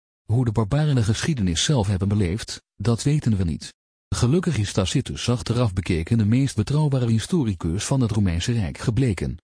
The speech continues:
De schrijver is in al zijn werken nog nooit op een onwaarheid betrapt. De Tubanti op de kaart.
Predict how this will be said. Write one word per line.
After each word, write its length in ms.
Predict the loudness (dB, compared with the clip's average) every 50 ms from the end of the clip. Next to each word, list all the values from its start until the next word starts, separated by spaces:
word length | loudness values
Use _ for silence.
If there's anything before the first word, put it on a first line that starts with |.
| _ _ _ _
De 180 | 0 0 0
schrijver 460 | 2 2 2 2 2 2 0 0 -2
is 200 | 0 -2 -4 -4
in 160 | -2 -4 -2 -2
al 160 | 0 -2 2
zijn 180 | 2 2 2
werken 300 | 2 2 0 0 0 2
nog 140 | 0 2 2
nooit 260 | 2 0 0 -2 -4
op 100 | -4 -2
een 80 | -2 0
onwaarheid 560 | 0 0 2 2 2 2 0 0 -2 -4 -2
betrapt. 560 | -4 -4 -2 -2 -4 -4 -6 -10 -16 -16 -18 _ _ _ _ _ _ _ _ _ _ _ _
De 180 | _ -2 -2 2
Tubanti 460 | 2 2 2 2 2 0 2 0 -2
op 120 | -4 -4 -8
de 60 | -4
kaart. 420 | _ -2 -2 -2 -4 -6 -10 -14